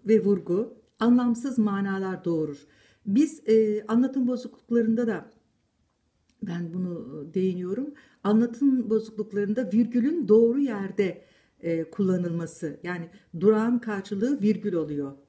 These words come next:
e, yazımda. Ceviz en güzel ormanda yenir.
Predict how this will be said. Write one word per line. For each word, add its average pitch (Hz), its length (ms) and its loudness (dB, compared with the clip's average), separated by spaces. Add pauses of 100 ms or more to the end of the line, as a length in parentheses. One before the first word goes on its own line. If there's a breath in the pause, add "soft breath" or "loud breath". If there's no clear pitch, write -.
(160)
e, 160 60 -14 (420)
yazımda. 160 580 -2 (640 soft breath)
Ceviz 294 560 4
en 330 200 2
güzel 294 280 -2
ormanda 240 520 2
yenir. 175 520 -4